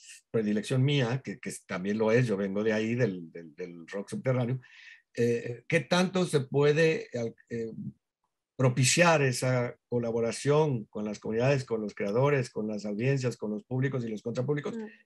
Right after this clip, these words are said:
Speaker 1: Eso es lo que está en cuestión y, y,
Speaker 2: Claro.
Speaker 1: y, y siempre está en cuestión, no hay una solución.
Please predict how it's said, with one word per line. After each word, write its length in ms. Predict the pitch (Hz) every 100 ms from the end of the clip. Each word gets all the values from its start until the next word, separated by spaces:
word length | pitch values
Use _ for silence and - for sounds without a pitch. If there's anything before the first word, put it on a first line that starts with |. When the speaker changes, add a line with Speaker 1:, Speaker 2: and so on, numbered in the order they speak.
| _ _ _ -
Speaker 1:
Eso 240 | 135 151
es 60 | 160
lo 120 | 147
que 80 | 131
está 140 | 135
en 80 | 135
cuestión 380 | 131 127 165 147
y, 220 | 127 131
y, 140 | 123 123
Speaker 2:
Claro. 180 | 220 120
Speaker 1:
y, 160 | 120 -
y 160 | 127 120
siempre 360 | - 160 175 135
está 160 | 127
en 80 | 113
cuestión, 380 | 110 - 101 101
no 140 | 113
hay 160 | 135 131
una 160 | 123 117
solución. 420 | 110 101 -